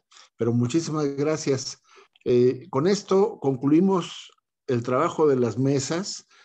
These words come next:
y abriríamos el micrófono para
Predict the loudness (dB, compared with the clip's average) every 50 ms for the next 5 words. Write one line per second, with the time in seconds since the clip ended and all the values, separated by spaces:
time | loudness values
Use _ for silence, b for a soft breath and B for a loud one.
0 | b b -8 -2 2 2 2 2 2 2 2 2 4 6 4 4 4 2 2 2
1 | 2 0 0 -4 -12 -14 -16 -20 _ _ _ _ _ _ _ _ _ -2 0 0
2 | 2 2 0 0 2 2 2 2 2 0 0 -2 0 0 0 -2 -2 -6 -12 _
3 | _ _ _ -4 -2 -2 0 0 0 0 0 -2 -2 -4 -6